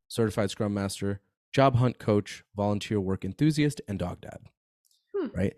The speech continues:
Speaker 1: So it gives you a very good idea of who I am, right? I'm a people leader. I'm a change enthusiast. I like media. I like tech. I consult leadership on things. Um, I'm certified in Scrum, which is, like, a, a skill set that I'm adding in there.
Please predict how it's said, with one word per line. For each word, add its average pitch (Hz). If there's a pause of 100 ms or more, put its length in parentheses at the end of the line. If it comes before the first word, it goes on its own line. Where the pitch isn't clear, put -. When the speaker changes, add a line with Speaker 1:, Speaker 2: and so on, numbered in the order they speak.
(200)
Speaker 1:
So 135
it 127
gives 180
you 208
a 151
very 135
good 123
idea 107
of 92
who 107
I 95
am, - (300)
right? 95
I'm 131
a 147
people 113
leader. 95 (880)
I'm 95
a -
change 98
enthusiast. 98 (480)
I 95
like 90
media. 95 (500)
I 92
like 92
tech. - (960)
I 107
consult 110
leadership 107 (580)
on 92 (300)
things. 98 (360)
Um, 117
I'm 107
certified 104
in 101
Scrum, 110
which 127
is, 95
like, 92
a, 92
a 92
skill 107
set 101
that 104
I'm 98
adding 90
in 87
there. 123